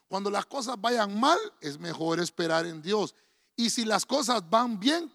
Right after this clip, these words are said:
con mayor razón, es mejor seguir esperando en Dios para que te siga Dios alumbrando en todo lo que va a pasar en tu vida. Quiero avanzar un poquito más. Ahora me voy a ir al libro de Jeremías,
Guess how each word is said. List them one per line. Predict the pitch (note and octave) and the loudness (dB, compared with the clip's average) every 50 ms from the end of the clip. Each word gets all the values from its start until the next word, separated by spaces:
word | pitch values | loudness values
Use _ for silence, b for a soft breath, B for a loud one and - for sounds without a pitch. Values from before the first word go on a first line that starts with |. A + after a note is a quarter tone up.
| _ _ | _ _
con | - F#3 F3 F3 | -8 -8 -6 -2
mayor | E3+ E3 D#3+ E3 F3+ A#3 B3+ A#3 | 2 2 2 2 2 -2 -4 -4
razón, | G#3+ G3 F#3 E3+ - - C#4 D4 D#4 D#4 D4 - _ _ | -4 -4 -6 -6 -2 2 2 2 2 2 -2 -10 _ _
es | - F#3 G3 A3 G3+ E3+ - | -2 0 0 0 0 -4 -6
mejor | D#3+ D3 C#3 B2 - - A3+ B3 C4 B3 A3+ - b b b b | -8 -6 -6 -6 -4 -2 2 2 2 2 0 -2 b b b b
seguir | - - D#3 C#3+ D#3+ F#3+ G3+ | -2 0 0 2 2 4 2
esperando | G3 - - D#3 D3 D3+ E3+ F3 F#3 | 2 0 -2 -4 -6 -6 -6 -8 -8
en | F3+ F3+ F#3 | -8 -6 -4
Dios | A3 B3+ C#4+ C#4+ - - b b b b b _ | -2 -2 -2 -2 -4 -6 b b b b b _
para | - G3 G3 G3 | 0 0 0 0
que | - F#3+ | -2 -4
te | - - F#3 | -4 -4 -4
siga | - - A#3+ B3+ C4+ C4 | -4 -2 -2 -2 0 -2
Dios | A#3+ B3 C4 C4+ C4 C4 | -2 -2 -2 -2 -2 -2
alumbrando | B3+ A3+ G#3 F#3+ F#3 F3+ G3+ A3 B3 B3+ B3+ C4 C4 C4 A#3 _ _ _ _ _ _ | -2 -2 -4 -6 -6 -4 -2 -2 -2 -2 -2 -2 -2 -4 -6 _ _ _ _ _ _
en | - F3+ F3+ - | -8 -8 -8 -6
todo | - G#3+ A3+ A#3+ | -4 -2 0 0
lo | A#3 A3+ G3+ - | 0 -2 -2 -4
que | - F#3 | -4 -4
va | G3 G3+ | -4 -4
a | F#3 | -4
pasar | G3 G3 - G#3+ G#3+ A3+ | -6 -6 -6 -6 -6 -6
en | A3+ | -6
tu | - - C4 D#4 | -8 -4 0 0
vida. | F#4+ F4 - - - - _ _ _ _ _ _ _ _ _ _ _ _ _ _ _ | 0 0 0 -4 -10 -14 _ _ _ _ _ _ _ _ _ _ _ _ _ _ _
Quiero | - C#4 D4 D#4 | 0 2 4 4
avanzar | D4 B3+ F#3 B3 C4+ | 4 4 4 2 2
un | C#4 A3+ | 0 -2
poquito | A#3 G3+ E3+ A#3+ G3 - A#3 | -6 -8 -8 -4 -2 -2 2
más. | G3+ E3 D3 D#3 D#3+ - - - _ _ _ _ _ _ _ _ _ _ _ _ _ _ _ - - _ | 4 4 2 2 0 -4 -6 -8 _ _ _ _ _ _ _ _ _ _ _ _ _ _ _ -20 -18 _
Ahora | - C#3+ D3+ F3 G3+ A3+ A3 | -4 0 2 2 4 4 4
me | G#3 | 4
voy | F#3+ G3 G3+ | 4 4 4
a | G3 | 4
ir | G3 G#3 | 4 4
al | G3+ F#3+ | 4 2
libro | F#3 F#3+ G3 G3+ | 2 2 2 2
de | G3 F#3+ E3+ | 0 -2 -2
Jeremías, | D3+ - - - F#3 E3+ D3+ D3 D3+ F3+ A#3 C4 A3+ C#3+ - - - - - - - | -4 -6 -4 -2 0 2 2 2 2 2 2 0 0 -2 -4 -10 -12 -12 -12 -12 -12